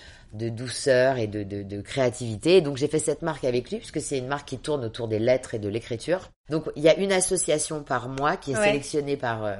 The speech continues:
Speaker 1: bah, par l'équipe. Cet asso, on lui fait un hoodie. Donc, euh, on lui crée un hoodie exclusif pour elle
Speaker 2: Ouais.
Speaker 1: et on reverse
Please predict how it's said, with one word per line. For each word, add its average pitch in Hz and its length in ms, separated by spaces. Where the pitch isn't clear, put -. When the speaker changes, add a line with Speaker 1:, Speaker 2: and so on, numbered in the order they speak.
Speaker 1:
bah, 92 80
par 104 180
l'équipe. 104 380
Cet 165 240
asso, 180 200
on 180 180
lui 123 120
fait 196 240
un 156 120
hoodie. 156 340
Donc, 120 180
euh, 107 600
on 110 80
lui 110 120
crée - 320
un 123 140
hoodie 127 280
exclusif 147 540
pour 110 160
elle 165 300
Speaker 2:
Ouais. 170 220
Speaker 1:
et 196 60
on 156 120
reverse 147 440